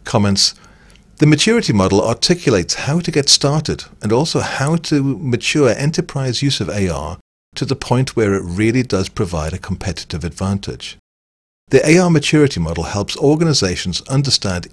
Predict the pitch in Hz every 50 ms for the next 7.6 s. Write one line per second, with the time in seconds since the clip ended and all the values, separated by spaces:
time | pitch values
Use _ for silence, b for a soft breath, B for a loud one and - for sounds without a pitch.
0 | - - 185 180 - - 139 - 123 - - - 143 135 131 107 - 117 - -
1 | - 151 151 147 - - - - 127 131 120 - 90 80 - 92 80 78 90 -
2 | - 113 113 117 110 107 107 107 101 - - 151 160 160 135 - - - - -
3 | - - _ _ _ _ _ _ - 107 98 82 101 - - - - 120 117 120
4 | 120 - - - 101 71 - - - - - 90 92 92 90 92 92 - - 98
5 | - - 92 - - - - - 82 85 92 95 85 92 85 73 73 82 80 -
6 | 87 85 78 80 90 90 92 87 - - - 80 73 80 76 - - - - 71
7 | 82 80 92 113 110 - - - - - - -